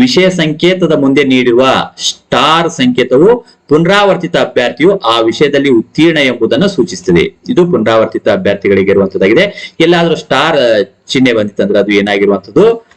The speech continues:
ಪುನರಾವರ್ತಿತ ಅಭ್ಯರ್ಥಿಗಳಿಗೆ ಮಾತ್ರ ಇರುವಂತದ್ದು, ಆ ವಿಷಯದಲ್ಲಿ ಉತ್ತೀರ್ಣ ಎಂಬುದನ್ನ ಸೂಚಿಸುವಂತದ್ದಾಗಿದೆ.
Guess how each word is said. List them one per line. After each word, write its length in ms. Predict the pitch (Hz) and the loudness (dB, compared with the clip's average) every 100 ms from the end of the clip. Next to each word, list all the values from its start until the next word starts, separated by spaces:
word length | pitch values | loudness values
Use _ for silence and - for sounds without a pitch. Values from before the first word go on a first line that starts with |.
| - | -4
ಪುನರಾವರ್ತಿತ 600 | 110 113 110 - 104 - | 0 2 2 0 -4 -4
ಅಭ್ಯರ್ಥಿಗಳಿಗೆ 560 | 90 101 101 98 95 92 | -2 -2 -2 -2 0 0
ಮಾತ್ರ 280 | 113 117 | -2 0
ಇರುವಂತದ್ದು, 500 | 95 95 95 165 208 | -2 0 0 0 0
ಆ 260 | - 104 107 | -2 -2 0
ವಿಷಯದಲ್ಲಿ 520 | 104 98 104 113 175 | -2 0 -2 0 2
ಉತ್ತೀರ್ಣ 460 | 143 - - 113 107 | 2 0 0 0 2
ಎಂಬುದನ್ನ 460 | 101 92 92 107 220 - - | 0 0 -2 0 -2 -4 -8
ಸೂಚಿಸುವಂತದ್ದಾಗಿದೆ. 920 | - 160 - - 92 73 73 67 65 | -2 0 0 -4 -2 -2 -2 -4 -6